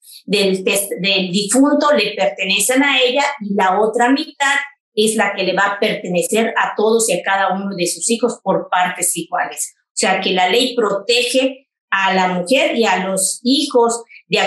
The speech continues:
dependiendo del, del grado y, o a cualquier otra, otra par-, otra parentela. Si no hay esposa, ahí dependiendo del grado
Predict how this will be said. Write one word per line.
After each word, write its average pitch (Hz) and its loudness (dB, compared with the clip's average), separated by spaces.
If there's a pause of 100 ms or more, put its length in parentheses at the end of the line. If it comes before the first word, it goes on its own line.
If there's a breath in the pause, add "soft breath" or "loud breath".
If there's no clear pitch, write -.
(160)
dependiendo 214 2
del, 190 -2
del 180 -2
grado 190 2
y, 214 -10
o 208 0
a 190 0
cualquier 208 0
otra, 202 0 (460)
otra 220 0
par-, 202 0
otra 240 0
parentela. 190 0
Si 202 0
no 220 4
hay 226 2
esposa, 262 2 (320)
ahí 254 0
dependiendo 285 2
del 190 -2
grado 202 0